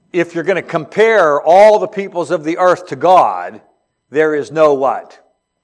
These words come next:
There's no comparison. That's what it means.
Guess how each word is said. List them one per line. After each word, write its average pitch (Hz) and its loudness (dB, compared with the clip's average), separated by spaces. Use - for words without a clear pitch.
There's 151 -4
no 135 -4
comparison. 110 -16
That's 165 -2
what 147 -4
it 127 -10
means. 104 -20